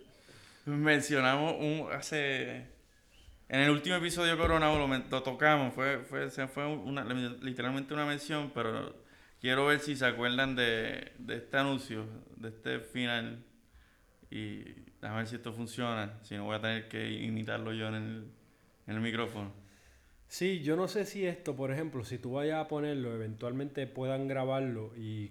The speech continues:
Speaker 2: cosas de los
Speaker 1: <laughs>
Speaker 2: derechos de autor y eso.
Speaker 1: Ah, bueno, ah, pues.
Speaker 2: No sé, no sé. Pues si
Speaker 1: Pues
Speaker 2: quieres, puedes
Speaker 1: déjame
Speaker 2: explicarlo, poner como cinco segundos, algo así, o dos,
Speaker 1: Bueno,
Speaker 2: tres.
Speaker 1: no, no,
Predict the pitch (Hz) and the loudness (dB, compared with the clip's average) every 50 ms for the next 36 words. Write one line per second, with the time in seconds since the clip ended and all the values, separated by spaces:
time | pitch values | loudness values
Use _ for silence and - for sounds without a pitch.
0 | - - - 120 - - 135 135 135 131 - 208 196 - 127 127 127 143 135 131 | -8 -8 -8 -8 -4 -2 0 2 4 6 6 6 6 4 2 0 -2 -4 -2 -2
1 | 135 127 120 107 - 131 127 123 127 127 127 123 117 - 107 98 - - - - | -2 -2 -4 -4 -4 -4 -2 -2 0 -2 -2 -4 -4 -6 -10 -12 -12 -14 -18 -4
2 | - - 120 117 110 107 107 107 107 104 104 104 107 104 107 104 107 107 117 117 | 0 2 2 4 4 2 2 0 0 0 0 -2 -2 -4 -6 -8 -10 -8 -6 -4
3 | 123 127 123 - 123 110 104 104 113 120 - - 139 135 127 113 107 - - - | -4 -4 -4 -4 -6 -6 -6 -6 -6 -6 -4 -4 -4 -4 -4 -6 -8 -14 -18 -20
4 | _ _ _ _ _ _ _ _ _ _ _ _ _ _ _ _ _ _ _ _ | _ _ _ _ _ _ _ _ _ _ _ _ _ _ _ _ _ _ _ _
5 | - 120 120 107 123 117 113 151 170 - 113 - 160 170 - - 196 196 196 202 | -10 -10 -6 -2 0 2 2 4 4 4 4 6 6 6 6 6 6 6 8 10
6 | 202 202 196 - 165 156 143 147 175 190 196 180 - - - - - 143 143 139 | 10 10 10 10 8 6 6 4 4 2 0 -2 -8 -14 -20 -8 -6 -2 -2 0
7 | 127 107 - 143 139 151 - 170 - - 175 156 135 139 143 135 123 113 110 107 | -2 -2 -2 -4 -4 -2 -2 -2 0 0 0 0 0 0 -2 -2 -2 -4 -4 -4
8 | 113 127 127 113 - - 110 107 104 101 101 101 104 110 127 147 165 170 170 160 | -4 -4 -4 -6 -6 -8 -8 -8 -8 -6 -8 -6 -4 2 6 6 8 8 8 8
9 | 156 156 160 160 151 147 | 8 8 8 8 6 6